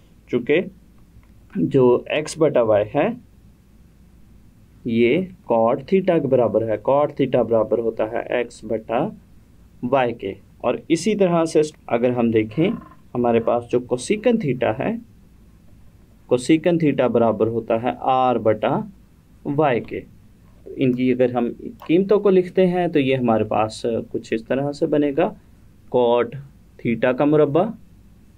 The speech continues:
जमा एक बराबर है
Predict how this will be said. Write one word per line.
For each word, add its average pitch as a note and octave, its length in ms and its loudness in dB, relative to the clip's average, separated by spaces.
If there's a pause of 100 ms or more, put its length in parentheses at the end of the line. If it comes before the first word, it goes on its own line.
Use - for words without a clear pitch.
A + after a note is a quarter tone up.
(960)
जमा A2+ 440 2 (120)
एक F3 420 4 (340)
बराबर A2+ 420 2
है C3 220 0